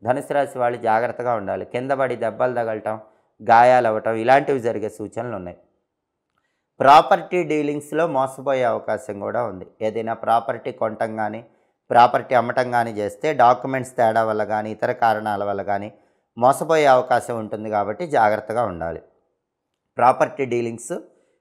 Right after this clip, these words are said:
ఈ వారం సాధ్యమైనంత వరకు దూరంగా ఉండే ప్రయత్నం చేయాలి.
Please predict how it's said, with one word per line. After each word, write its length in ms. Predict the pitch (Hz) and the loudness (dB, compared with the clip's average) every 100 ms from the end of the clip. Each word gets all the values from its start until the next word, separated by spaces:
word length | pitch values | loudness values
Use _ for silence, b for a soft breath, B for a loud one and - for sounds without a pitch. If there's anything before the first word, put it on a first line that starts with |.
| _ - | _ -8
ఈ 120 | 123 | 0
వారం 520 | 120 120 135 120 120 - _ - | 4 6 6 0 -2 -10 _ 0
సాధ్యమైనంత 580 | 117 110 123 113 110 | 2 0 -6 -6 -6
వరకు 260 | 110 117 - | -6 -4 -6
దూరంగా 440 | 113 117 113 110 | -6 -4 -4 -4
ఉండే 200 | 104 92 | -8 -8
ప్రయత్నం 480 | 90 - 95 101 127 | -10 -8 -10 -10 -10
చేయాలి. 280 | 120 87 85 | -8 -8 -10